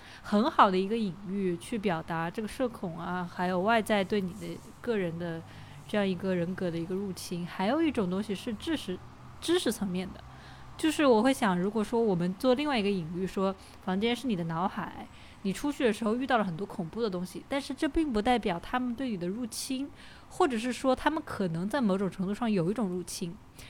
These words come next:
就像魔龟说的：“外面的怪物在撞门嘛，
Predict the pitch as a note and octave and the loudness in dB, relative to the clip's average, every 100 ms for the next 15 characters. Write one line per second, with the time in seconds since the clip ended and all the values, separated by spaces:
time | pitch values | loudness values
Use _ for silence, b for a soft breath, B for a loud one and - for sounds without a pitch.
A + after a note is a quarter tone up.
0 | B - C4 B3+ A3 F#3 F#3 G3+ G3 G3 | B 0 4 6 6 6 4 4 4 2
1 | - - - - - - - - - - | -4 -20 -20 -20 -20 -20 -20 -18 -12 -2
2 | A#3+ A3+ G#3+ F#3 F3+ - C#4 C4+ B3 G3+ | 2 4 4 2 0 0 4 4 4 6
3 | C4 B3 G#3+ A3 G3+ C4+ A#3+ F#3 D#3+ D#3+ | 6 6 4 0 4 6 6 4 -2 -2
4 | F#3 F3+ | -2 -2